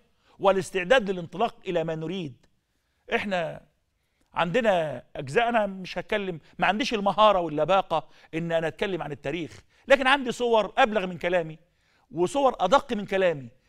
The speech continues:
وعندي صور عرضتها لحضراتكم من الصحافة المصرية العتيدة العريقة، وعندي، آه، آه، لقطات فيلمية، وعندي مجموعة من الأغنيات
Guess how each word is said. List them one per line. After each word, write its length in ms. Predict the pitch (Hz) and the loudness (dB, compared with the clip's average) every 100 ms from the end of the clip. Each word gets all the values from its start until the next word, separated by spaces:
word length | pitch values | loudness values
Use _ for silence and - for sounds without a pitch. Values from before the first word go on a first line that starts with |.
| _ _ | _ _
وعندي 480 | 143 165 262 240 214 | 0 4 4 2 -4
صور 300 | - 247 214 | 0 2 4
عرضتها 320 | 170 190 226 | 4 2 0
لحضراتكم 640 | 226 160 190 202 - 131 120 _ _ _ | 0 0 0 -2 -4 -12 -14 _ _ _
من 400 | 185 240 208 160 - | 0 2 0 -4 -6
الصحافة 720 | 147 147 143 - - 262 254 | -6 -6 -8 -10 6 6 6
المصرية 460 | 208 185 202 208 180 | 2 -2 -4 -2 -2
العتيدة 580 | 180 - 208 208 190 185 - _ _ _ _ 147 | -4 -8 -8 -4 -4 -6 -14 _ _ _ _ -4
العريقة، 600 | 135 160 254 - 220 - - - | 2 2 2 0 -4 -6 -14 2
وعندي، 680 | 170 233 294 247 247 208 - | 6 6 6 0 -2 -4 -4
آه، 220 | 160 160 - | -2 -2 -2
آه، 140 | 151 | -6
لقطات 680 | 147 165 - 170 254 277 - | -2 -4 -2 2 6 4 2
فيلمية، 540 | 196 180 208 214 202 - _ _ | -6 -4 -4 -4 -4 -6 _ _
وعندي 380 | 151 190 285 269 | 2 4 6 2
مجموعة 420 | 220 156 262 226 | -2 0 2 4
من 120 | 196 214 | 4 0
الأغنيات 580 | 185 160 175 208 208 | -2 -4 -4 -2 -2